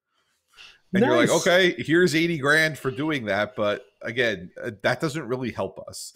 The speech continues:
Speaker 1: because what they do is they send the exploits. They also send it to everybody. So by the time it's published and shown, it's already fixed. So again,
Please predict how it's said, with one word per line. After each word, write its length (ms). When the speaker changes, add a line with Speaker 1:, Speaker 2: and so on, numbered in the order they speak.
Speaker 1:
because 220
what 140
they 120
do 200
is 100
they 120
send 200
the 120
exploits. 520
They 100
also 240
send 320
it 100
to 100
everybody. 540
So 120
by 220
the 60
time 260
it's 160
published 500
and 100
shown, 600
it's 140
already 440
fixed. 440
So 220
again, 360